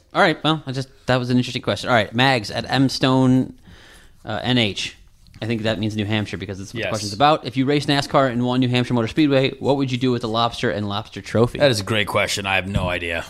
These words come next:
Speaker 2: I, I respect that, though. It gets a lot of play on the internet.
Speaker 1: The lobster
Speaker 2: Having a giant
Speaker 1: trophy?
Speaker 2: lobster, yeah.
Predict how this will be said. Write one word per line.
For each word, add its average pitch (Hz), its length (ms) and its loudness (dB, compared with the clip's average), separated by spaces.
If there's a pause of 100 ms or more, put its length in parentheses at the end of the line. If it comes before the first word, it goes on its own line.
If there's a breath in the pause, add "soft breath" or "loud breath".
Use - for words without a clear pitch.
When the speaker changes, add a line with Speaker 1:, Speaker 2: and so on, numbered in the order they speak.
(120)
Speaker 2:
I, 98 160 -4
I 98 320 -2
respect 90 480 -4
that, 92 200 -4
though. 98 300 -2
It 98 160 -6
gets 107 220 -2
a 101 40 -4
lot 104 160 0
of - 100 -6
play 110 200 0
on 98 140 0
the 92 100 -4
internet. 107 240 -4
Speaker 1:
The 131 60 0
lobster 139 240 2
Speaker 2:
Having 190 100 2
a 190 60 4
giant 247 140 0
Speaker 1:
trophy? - 20 -10
Speaker 2:
lobster, 101 380 -6
yeah. 95 240 -4